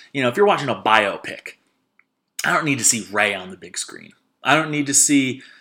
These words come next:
you know, The Express, the Ernie Davis story. I don't need to see that on the big screen. These movies that, you know, are more about history, like Steve Jobs and any, any type of, like, famous person that you wanna know more about,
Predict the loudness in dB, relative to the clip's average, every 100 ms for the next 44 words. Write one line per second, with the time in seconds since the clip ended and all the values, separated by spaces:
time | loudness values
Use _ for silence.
0 | _ -8 -2 0 0 0 0 0 2 4
1 | 4 2 0 0 2 2 2 2 0 -2
2 | -2 0 0 -4 -4 -4 -2 -2 -2 -4
3 | -6 -10 -8 -10 -10 -14 -20 _ -20 -10
4 | 2 2 4 0 2 0 0 -2 -6 -12
5 | _ -12 -6 -2 -2 -4 -2 -2 -2 -4
6 | 0 0 -2 -6 -4 -2 0 0 0 -2
7 | -2 0 -2 -2 -6 -4 -2 0 0 0
8 | -2 -6 -10 -16 -20 -20 _ -20 _ _
9 | -20 _ -20 -2 0 0 -2 -2 -2 0
10 | 0 2 -2 -4 -4 -6 -8 _ _ -20
11 | -6 -2 0 -2 2 2 2 0 0 -4
12 | -4 -2 -2 -2 -4 -4 -4 -4 -4 -6
13 | -8